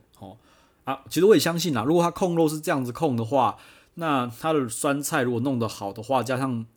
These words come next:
我不知道有没有花生粉，吼，搞不好真的是不错吃的东西啦，吼，不错吃。然后还有就是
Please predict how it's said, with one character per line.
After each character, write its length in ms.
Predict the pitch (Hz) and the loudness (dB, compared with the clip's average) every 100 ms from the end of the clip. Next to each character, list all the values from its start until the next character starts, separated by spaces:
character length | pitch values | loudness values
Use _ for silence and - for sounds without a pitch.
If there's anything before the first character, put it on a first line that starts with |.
| _ _ _ 113 - | _ _ _ -20 -12
我 80 | 110 | -2
不 0 | |
知 40 | |
道 60 | 156 | 0
有 40 | |
没 60 | 120 | 0
有 60 | |
花 160 | 120 127 | 0 -2
生 220 | 113 113 | -2 -6
粉， 160 | 113 - 113 | -8 -14 -16
吼， 240 | 110 113 - - - _ _ _ _ - | -16 -16 -20 -20 -20 _ _ _ _ -4
搞 100 | 127 | 0
不 80 | 170 | 2
好 100 | 135 | 2
真 140 | 147 | 2
的 100 | 143 | 0
是 140 | 113 135 | 0 -4
不 160 | 113 | -8
错 220 | 107 117 | -6 -4
吃 220 | 110 - 95 | -4 -6 -10
的 140 | 104 | -14
东 260 | 104 101 95 | -12 -12 -12
西 180 | 107 98 | -12 -12
啦， 160 | 85 | -14
吼， 140 | - 113 | -18 -20
不 80 | - | -12
错 160 | 110 120 | -6 -6
吃。 160 | 113 | -6
然 100 | 110 | -6
后 60 | 147 | -2
还 80 | 151 | 0
有 60 | |
就 140 | 131 | -2
是 80 | 151 | -4